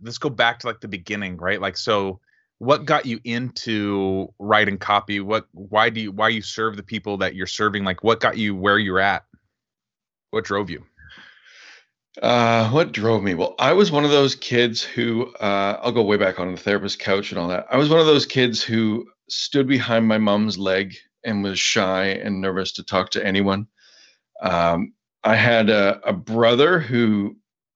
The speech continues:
Speaker 2: spoke more than enough for both of us. So I never talked until I was about five years old.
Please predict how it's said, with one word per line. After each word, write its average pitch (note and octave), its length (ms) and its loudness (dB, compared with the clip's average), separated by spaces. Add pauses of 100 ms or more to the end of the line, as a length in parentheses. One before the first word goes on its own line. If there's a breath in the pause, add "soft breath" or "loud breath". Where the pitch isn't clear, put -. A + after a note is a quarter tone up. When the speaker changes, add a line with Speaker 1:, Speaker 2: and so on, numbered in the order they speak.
(120)
Speaker 2:
spoke - 680 -2 (240)
more A#2+ 520 2
than A2+ 140 -2
enough A2 300 2
for - 120 -6
both G2 280 0
of B2 80 -4
us. D#3 200 0
So - 220 -6
I A2+ 120 0
never G2 240 0
talked - 460 -4
until F2+ 200 -8
I E2+ 40 0
was F2 120 -4
about F2 280 -6
five E2+ 220 -2
years E2+ 180 -4
old. F2 300 0